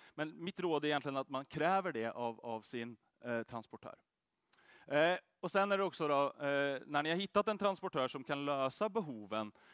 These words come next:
så är det också så att tänk till innan ni byter transportör. För vi ändå som jobbar med, med logistiken i, i, i, i, i, i den här delen av, av värdekedjan,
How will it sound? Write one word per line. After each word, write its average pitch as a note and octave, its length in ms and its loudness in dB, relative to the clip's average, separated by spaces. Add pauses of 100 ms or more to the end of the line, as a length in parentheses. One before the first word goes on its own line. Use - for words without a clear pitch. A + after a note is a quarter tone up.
(180)
så - 120 -2
är F3+ 120 6
det F#3+ 60 6
också F#3 220 0
så C3 140 0
att C3 100 2 (160)
tänk G3 260 -2
till D#3 340 0
innan C#3 300 -4
ni D3+ 100 -6
byter F3 520 -8
transportör. G#2+ 800 -6 (220)
För D#3 120 -4
vi G3+ 240 2
ändå B2+ 520 0
som D3+ 200 -6
jobbar D3+ 340 2
med, C3 380 -2
med C3+ 240 -4
logistiken B2+ 720 -4
i, A2+ 40 -8
i, B2+ 560 -6
i, B2 200 -6
i, B2+ 300 -6
i, B2 200 -6
i B2 40 -6
den C3 160 -4
här C3 160 0
delen B2+ 380 -2
av, A#2+ 220 -2 (120)
av C3 140 -6
värdekedjan, C3+ 760 2